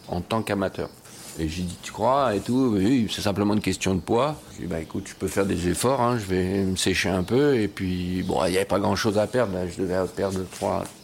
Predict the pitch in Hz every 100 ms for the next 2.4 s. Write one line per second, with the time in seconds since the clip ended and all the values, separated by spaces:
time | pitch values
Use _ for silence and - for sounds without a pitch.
0 | - - 104 95 90 - 120 165 - 104
1 | 104 - 104 110 107 104 101 98 - 82
2 | 87 107 101 -